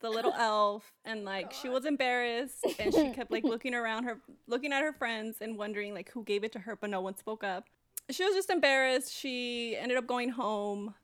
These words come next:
Speaker 1: Um, she's starting a collection of those little elves.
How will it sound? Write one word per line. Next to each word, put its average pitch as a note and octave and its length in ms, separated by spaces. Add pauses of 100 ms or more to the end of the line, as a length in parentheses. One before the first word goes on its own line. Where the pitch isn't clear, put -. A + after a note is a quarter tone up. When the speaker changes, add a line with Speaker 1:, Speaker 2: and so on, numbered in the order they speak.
(100)
Speaker 1:
Um, F3+ 580 (840)
she's C4+ 340
starting B3+ 340
a B3+ 60
collection G#3+ 580
of G3 120
those G3 180
little F#3 220
elves. F#3+ 480